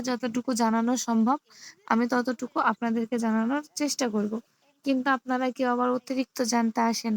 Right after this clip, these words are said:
না, কারণ যতই আল্লাহর দোহাই দেন, যত কিছুই দেন, নিজের অভিজ্ঞতা কেউ কারো হাতে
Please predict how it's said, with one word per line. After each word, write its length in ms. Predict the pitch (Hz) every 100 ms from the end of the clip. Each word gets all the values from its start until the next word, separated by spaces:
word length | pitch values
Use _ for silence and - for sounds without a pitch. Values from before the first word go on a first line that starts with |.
| 214
না, 60 | 254 -
কারণ 220 | 226 226 - - - -
যতই 260 | 247 269 254
আল্লাহর 260 | 247 254 240 247
দোহাই 240 | 254 247 233
দেন, 120 | 240 226
যত 140 | 220 240
কিছুই 240 | 262 262 240
দেন, 100 | 277 254
নিজের 220 | 240 233 226
অভিজ্ঞতা 420 | 220 240 - 254 277 -
কেউ 140 | 233 233
কারো 180 | 226 226
হাতে 160 | 214